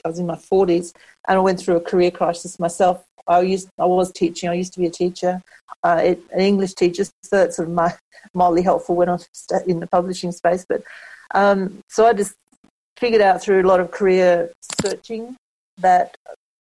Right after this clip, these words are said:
magazine publishing sounded like a perfect fit. This is going back when, um, we almost, you know, early internet days. So what I found, though, when I first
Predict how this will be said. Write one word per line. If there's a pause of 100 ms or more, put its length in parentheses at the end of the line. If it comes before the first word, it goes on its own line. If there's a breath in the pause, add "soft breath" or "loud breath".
(140)
magazine
publishing
sounded
like
a
perfect
fit. (300)
This
is
going
back
when,
um, (760)
we (440)
almost,
you
know,
early
internet
days. (420)
So
what
I
found,
though,
when
I
first